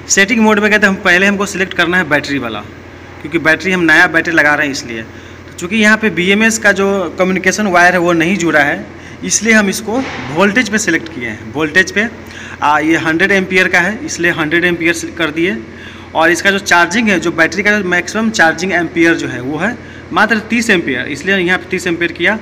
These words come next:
और मैक्सिमम डिस्चार्जिंग एम्पियर जो है, वो है मात्र पचास एम्पियर, इसलिए पचास एम्पियर सेट करके और बैटरी को एक्टिव करके यहाँ पे सेव करके बाहर निकल गया, ठीक है। अब जाएंगे फिर से बैटरी वाले मोड में, आ, इसके सेकेंड पेज में जाएंगे।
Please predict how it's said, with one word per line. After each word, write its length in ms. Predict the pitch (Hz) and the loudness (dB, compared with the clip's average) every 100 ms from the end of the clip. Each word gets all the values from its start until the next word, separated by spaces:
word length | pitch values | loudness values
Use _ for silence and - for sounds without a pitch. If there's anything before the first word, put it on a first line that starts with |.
| - - - 139 | -10 -18 -10 -4
और 120 | 156 | 2
मैक्सिमम 460 | 165 180 - 247 | 2 2 0 0
डिस्चार्जिंग 800 | 208 160 143 185 - 170 170 247 | -2 -4 -4 -2 2 4 4 0
एम्पियर 400 | 185 190 185 185 | 0 0 2 0
जो 120 | 165 151 | 2 -2
है, 120 | 139 | -2
वो 160 | 151 | -2
है 120 | 170 185 | -2 0
मात्र 340 | 175 196 220 | 0 0 -4
पचास 420 | - 175 170 165 | -4 2 2 2
एम्पियर, 380 | 156 147 165 226 | -4 -2 -2 -2
इसलिए 360 | 160 175 220 262 - - - - - - | -4 -4 -4 -6 -10 -16 -18 -18 -14 -6
पचास 340 | 170 170 170 | 2 2 2
एम्पियर 280 | 180 165 175 | -4 -2 -2
सेट 240 | 175 170 | 0 -2
करके 320 | 170 156 156 233 - - - - - - | 0 -2 0 -2 -2 -18 -20 -20 -20 -8
और 180 | 156 180 | 0 0
बैटरी 380 | 139 160 156 190 | 2 0 0 -4
को 100 | 208 | 0
एक्टिव 420 | 156 156 - 214 | 2 2 0 -2
करके 240 | 175 156 185 | 0 0 0
यहाँ 300 | 185 170 165 | 0 0 0
पे 220 | 202 247 | -2 -2
सेव 540 | - - - - 175 170 | -4 -8 -10 -2 -2 0
करके 220 | 160 180 | -4 0
बाहर 240 | 147 147 | 0 0
निकल 240 | 139 135 120 | -2 -4 -6
गया, 240 | 110 110 - - | -6 -8 -8 -6
ठीक 160 | 165 | 0
है। 120 | 247 - - - - - - - | 0 -2 -16 -18 -18 -18 -18 -2
अब 180 | 185 214 | 0 2
जाएंगे 320 | 208 208 208 | 4 4 2
फिर 220 | 208 208 | 0 -2
से 160 | 208 226 | 0 2
बैटरी 280 | 180 180 190 | 2 0 0
वाले 180 | 180 180 | 2 2
मोड 220 | 170 165 | 0 0
में, 180 | 175 196 - - - - | -4 -8 -14 -18 -14 -4
आ, 60 | |
इसके 280 | 165 160 220 | -2 0 -2
सेकेंड 460 | 208 196 190 185 165 | 0 0 2 0 0
पेज 160 | 147 | 0
में 100 | 143 | 0
जाएंगे। 360 | 131 127 127 | -2 -2 -4